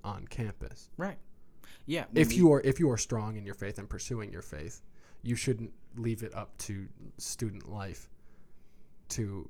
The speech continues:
Speaker 1: not force, but it feels forced sometimes.
Speaker 2: Right, there
Speaker 1: Force spiritual life onto
Speaker 2: Yes.
Speaker 1: students. That's not acceptable.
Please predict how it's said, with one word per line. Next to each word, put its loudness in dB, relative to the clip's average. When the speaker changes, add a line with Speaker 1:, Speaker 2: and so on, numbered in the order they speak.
Speaker 1:
not -4
force, -6
but -8
it -12
feels -4
forced -6
sometimes. -8
Speaker 2:
Right, -2
there 4
Speaker 1:
Force 0
spiritual 2
life -4
onto -4
Speaker 2:
Yes. 0
Speaker 1:
students. 0
That's 4
not 2
acceptable. -6